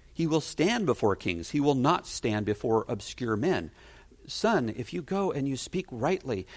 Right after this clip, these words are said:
and, and you have wisdom in what you say, you may eventually talk before a king or somebody of great importance. And it's amazing the opportunities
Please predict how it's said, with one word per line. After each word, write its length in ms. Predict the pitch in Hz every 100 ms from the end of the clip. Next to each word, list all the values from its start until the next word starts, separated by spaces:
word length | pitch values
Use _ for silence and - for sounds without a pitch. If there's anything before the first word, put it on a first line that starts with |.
| -
and, 220 | 131 117 120
and 160 | 117
you 200 | 110 165
have 160 | 165 139
wisdom 400 | 110 185 170 135
in 60 |
what 140 | 113 107
you 60 |
say, 140 | 107 120
you 240 | 110 196
may 180 | 208 165
eventually 400 | 123 165 - 120
talk 340 | - 220 170
before 720 | - 120 - _ - 220 117 113 - -
a 100 | 127
king 380 | - 170 233 120
or 140 | 107
somebody 260 | - 185 143
of 140 | 101
great 360 | 120 113 175 -
importance. 600 | 117 - 208 110 92 - - -
And 100 | -
it's 100 | 123
amazing 460 | 127 117 190 156 123
the 120 | 110 - - - - -
opportunities 800 | 101 - - 165 156 98 104